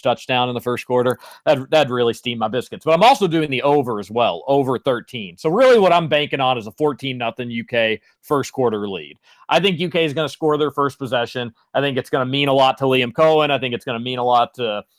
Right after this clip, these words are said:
to Stoops for the confidence of this team. And then if the defense does what the defense should do, Roush, it should be some pretty quick three and outs, probably.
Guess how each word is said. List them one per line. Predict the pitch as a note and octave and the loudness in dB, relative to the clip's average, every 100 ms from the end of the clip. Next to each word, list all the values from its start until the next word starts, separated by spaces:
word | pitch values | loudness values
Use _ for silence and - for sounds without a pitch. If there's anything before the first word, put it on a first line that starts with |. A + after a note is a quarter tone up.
| _ | _
to | - B2+ | -10 -10
Stoops | - F3+ F#3 F3+ - | -6 2 4 4 0
for | - C3 | -8 -6
the | A2+ | 0
confidence | D3 D3 C3+ C3 A#2 | 2 2 0 -6 -6
of | A#2+ | -8
this | A#2+ A2+ | -8 -10
team. | - D#3 D3+ C#3 _ _ - | -10 -8 -8 -10 _ _ -2
And | D#3+ | 2
then | E3+ E3+ E3 D#3+ D#3+ _ _ _ _ _ _ | 4 4 2 -2 -8 _ _ _ _ _ _
if | F3 | -4
the | D3 | -2
defense | D#3 F#3+ F#3 F3 - | 2 2 2 0 2
does | E3 E3+ | 4 4
what | D#3 | 0
the | C3+ | -2
defense | D#3 D3+ D3+ | -4 -2 -4
should | - C#3+ | -4 -6
do, | B2+ D3+ | 0 2
Roush, | D#3 C3+ C3 C3+ | 4 4 4 2
it | C3+ | -4
should | - C#3+ | -6 -4
be | C3+ | -2
some | C3 A#2+ | -4 -6
pretty | A#2 C3+ | -6 -6
quick | G#2+ D3+ C#3 - | -4 -2 -2 -2
three | C#3 C#3+ | -2 0
and | A#2 | 2
outs, | C3+ B2 - | 2 2 -2
probably. | _ B2 C3 A2+ G#2+ A2+ | _ 2 2 2 -2 -6